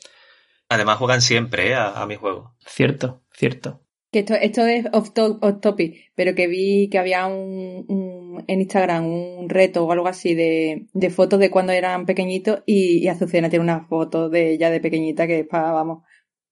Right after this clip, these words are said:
Speaker 3: achuchable
Speaker 2: <laughs>
Speaker 3: al máximo.
Speaker 2: Pues habrá que
Speaker 3: Sí.
Speaker 2: buscarla, habrá que buscarla.
Speaker 3: <laughs>
Speaker 2: Tenemos a nuevo oyente reciente, Lucas Núñez, que viene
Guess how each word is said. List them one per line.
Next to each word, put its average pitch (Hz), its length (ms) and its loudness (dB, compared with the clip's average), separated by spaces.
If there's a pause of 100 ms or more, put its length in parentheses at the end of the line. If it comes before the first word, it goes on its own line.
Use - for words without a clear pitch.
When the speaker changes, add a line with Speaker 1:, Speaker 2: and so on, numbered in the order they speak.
(380)
Speaker 3:
achuchable 180 720 0
Speaker 2:
<laughs> - 40 -16
Speaker 3:
al 202 140 4
máximo. 170 560 -4 (440)
Speaker 2:
Pues 147 120 4
habrá 123 140 4
que 127 40 2
Speaker 3:
Sí. 127 40 4
Speaker 2:
buscarla, 123 340 4
habrá 113 160 0
que 120 60 -2
buscarla. 113 420 -4 (720)
Speaker 3:
<laughs> 185 760 -4 (680)
Speaker 2:
Tenemos 165 880 2 (280)
a 127 840 2 (420)
nuevo 147 580 2
oyente 160 720 0 (180)
reciente, 165 640 0
Lucas 147 440 2
Núñez, 175 540 0
que 135 140 -2
viene 131 500 0